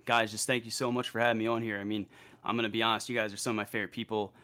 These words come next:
that I met on Twitter. So to be able to come on here and shoot the crap, even if we talked about a bunch of hypotheticals that may never happen because,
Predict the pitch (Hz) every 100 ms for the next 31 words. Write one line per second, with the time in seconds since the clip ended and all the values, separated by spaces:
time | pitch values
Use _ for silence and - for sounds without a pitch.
0 | - - 101 101 107 120 120 120 131 123
1 | 117 117 101 98 120 110 113 123 113 117
2 | 120 117 104 101 - - 131 - 135 120
3 | 120 123 123 117 120 - 117 - 120 113
4 | 117 120 107 123 127 - 117 120 127 120
5 | 104 110 120 123 117 120 117 123 117 110
6 | 117 113